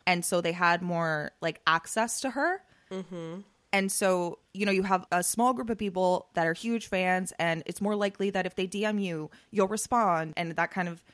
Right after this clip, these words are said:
Speaker 1: strengthening the parasocial relationship, but you're not so famous that you make enough money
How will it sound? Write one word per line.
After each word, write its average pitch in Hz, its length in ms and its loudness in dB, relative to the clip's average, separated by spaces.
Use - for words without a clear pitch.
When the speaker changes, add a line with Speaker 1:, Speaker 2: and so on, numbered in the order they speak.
Speaker 1:
strengthening 208 640 -2
the 233 60 -2
parasocial 233 440 -4
relationship, 240 580 -4
but 214 100 4
you're 208 120 2
not 233 200 2
so 220 320 4
famous 190 520 -2
that 180 140 0
you 185 100 -2
make 180 180 -2
enough 180 260 -2
money 175 540 -4